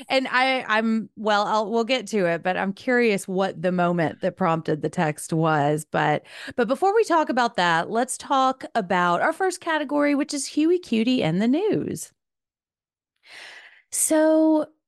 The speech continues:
Speaker 2: I know that we know season four is coming this year, which is now
Speaker 1: Mm-hmm.
Speaker 2: officially twenty twenty-four, but do we have any other news?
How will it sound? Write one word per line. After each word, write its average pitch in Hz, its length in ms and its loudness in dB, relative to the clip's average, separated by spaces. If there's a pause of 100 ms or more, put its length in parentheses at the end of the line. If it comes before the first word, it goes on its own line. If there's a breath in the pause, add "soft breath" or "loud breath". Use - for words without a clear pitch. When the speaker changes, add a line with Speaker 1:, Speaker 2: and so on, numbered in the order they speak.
(220)
Speaker 2:
I 247 140 2
know 294 340 4
that 247 480 2
we 233 420 2
know 226 320 4
season 247 400 0
four 240 280 0
is 220 140 -2
coming 226 580 -2
this 175 420 -2
year, 247 400 2
which 180 240 -2
is 175 200 -4
now 180 360 2
Speaker 1:
Mm-hmm. 190 120 0
Speaker 2:
officially 320 420 0
twenty 220 300 0
twenty-four, 190 520 0
but 170 120 -2
do 190 80 -10
we 196 120 -2
have 220 240 -4
any 269 200 0
other 175 220 0
news? - 480 -4